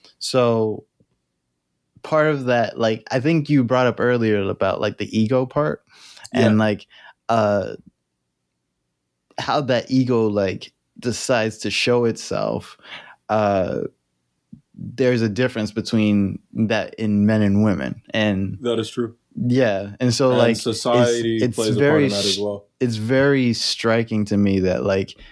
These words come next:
Speaker 1: when that, like, when that monster, like, comes out for, like, men, it's very external and it, and it affects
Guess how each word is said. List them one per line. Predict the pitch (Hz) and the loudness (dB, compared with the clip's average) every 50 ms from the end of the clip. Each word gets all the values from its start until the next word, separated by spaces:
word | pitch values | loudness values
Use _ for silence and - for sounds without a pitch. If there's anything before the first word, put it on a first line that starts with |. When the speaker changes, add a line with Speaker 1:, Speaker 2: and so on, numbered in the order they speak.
| - _ _ - | -20 _ _ -2
Speaker 1:
when | 107 110 110 117 117 113 110 | 0 2 2 2 2 2 2
that, | 110 110 107 98 - - | 2 2 2 0 -2 -2
like, | - 104 101 98 - - _ _ _ _ _ _ - | 0 0 0 0 -2 -6 _ _ _ _ _ _ -2
when | 120 117 117 | 0 2 2
that | 117 117 107 98 | 4 2 0 0
monster, | 107 104 104 104 107 110 110 110 - - 110 107 101 | 0 0 0 0 0 0 -2 -4 -4 -2 -2 0 0
like, | 95 90 90 | 0 -2 -4
comes | - - 101 98 98 98 | -2 -2 -2 0 0 0
out | 110 120 117 98 90 - | 0 0 0 0 -2 -6
for, | - 104 | -6 -4
like, | 98 98 98 | -4 -2 0
men, | 104 110 113 123 127 127 117 107 98 95 92 - - - - _ - | 2 2 2 2 2 2 0 0 -2 -4 -6 -10 -18 -20 -20 _ -4
it's | 113 117 113 - - | -4 -4 -4 -4 -6
very | 107 117 120 117 113 110 107 104 101 98 - - - _ _ _ _ _ - | -2 0 0 2 2 2 0 0 -2 -2 -4 -8 -12 _ _ _ _ _ -6
external | - 113 117 - - - - 123 113 110 107 104 95 98 - | -6 -4 -4 -4 -6 -4 -2 0 2 2 2 2 0 0 0
and | - 113 113 | 0 2 2
it, | 110 107 101 98 - - _ _ _ - | 2 2 0 -2 -6 -12 _ _ _ -6
and | 120 120 117 110 | -2 0 0 2
it | 107 101 98 | 2 2 0
affects | 98 95 - - 117 104 107 - | 0 -2 -2 -2 -2 -2 -2 -6